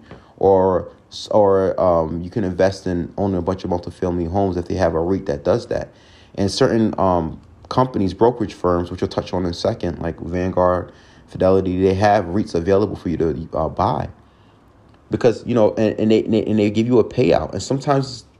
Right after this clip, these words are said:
between ten and twelve percent more than certain equities, like within the stock market. So this is really, really great, guys. And I suggest that you look into investing in reits and do your research on it,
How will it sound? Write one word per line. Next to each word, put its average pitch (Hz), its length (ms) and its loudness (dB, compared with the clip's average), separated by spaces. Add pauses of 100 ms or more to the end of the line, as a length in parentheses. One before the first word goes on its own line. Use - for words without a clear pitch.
(100)
between 120 260 -4
ten 113 200 -2
and 110 80 -2
twelve 107 240 0
percent 139 360 -6
more 110 220 2
than 107 260 -2 (100)
certain 107 340 -2
equities, 92 440 -4
like 87 160 -4
within 87 240 -4
the 87 60 -6
stock - 340 -2
market. 71 360 -6 (800)
So 120 480 2 (400)
this 110 400 2
is 120 140 0
really, 120 360 2
really 113 300 0
great, 107 300 2
guys. 131 280 4
And 104 140 -2
I 110 40 0
suggest 90 540 -2
that - 220 -4
you 92 280 -4
look 104 400 -2
into 95 280 -2
investing 85 420 -2
in 80 180 -6
reits 85 220 -6
and 82 100 -8
do 80 60 -10
your 85 160 -2
research 82 480 -8
on 73 200 -6
it, - 80 -12